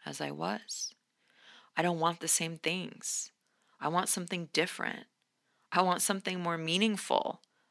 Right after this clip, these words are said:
I want something more fun. I want something more pleasurable. I want my life to reflect these different values." And maybe we all don't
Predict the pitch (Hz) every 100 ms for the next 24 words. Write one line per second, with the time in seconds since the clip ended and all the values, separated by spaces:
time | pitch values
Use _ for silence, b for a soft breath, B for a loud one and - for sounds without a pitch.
0 | - 185 202 214 202 202 185 185 175 -
1 | 190 220 160 120 - 233 190 180 196 196
2 | 190 180 175 180 196 208 190 - 62 -
3 | - - 170 180 190 190 170 165 170 -
4 | - 180 180 - - - - - - -
5 | B B B B B B B _ _ _
6 | _ _ _ 175 170 - - 180 - 185
7 | - _ - 143 165 208 160 - - -
8 | - - - _ _ _ _ _ _ _
9 | _ _ _ 160 160 165 170 196 202 185
10 | - _ _ _ _ _ _ 143 151 160
11 | 170 156 143 151 160